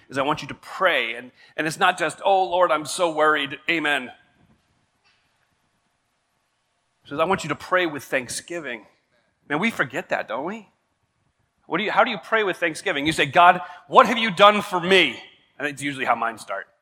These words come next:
"Fine, God, now what, what have you done?" Okay, I should probably answer that. Doesn't take long, does it? <laughs> I have a heart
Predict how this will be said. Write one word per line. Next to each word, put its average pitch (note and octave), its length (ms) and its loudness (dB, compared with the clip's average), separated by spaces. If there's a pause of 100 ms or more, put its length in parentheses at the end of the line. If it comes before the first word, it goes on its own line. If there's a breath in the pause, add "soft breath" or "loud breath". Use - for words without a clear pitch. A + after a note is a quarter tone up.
"Fine, A3+ 300 6
God, C#3+ 240 6
now D#3+ 100 4
what, E3+ 180 4
what G3 120 0
have G3 120 0
you D#3 60 -6
done?" C#3+ 320 4 (1120)
Okay, D3 140 2
I C#3+ 60 6
should D3 140 -8
probably F#3+ 340 6
answer D#3+ 240 2
that. G#2+ 320 -6 (2000)
Doesn't A#2+ 260 -6
take A#2+ 220 -4
long, A2 300 -6
does G#2 180 -8
it? G2 140 -16 (4000)
<laughs> - 0 -
I - 380 -6 (1400 loud breath)
have F3 140 -4
a F#2 100 -4
heart - 320 -2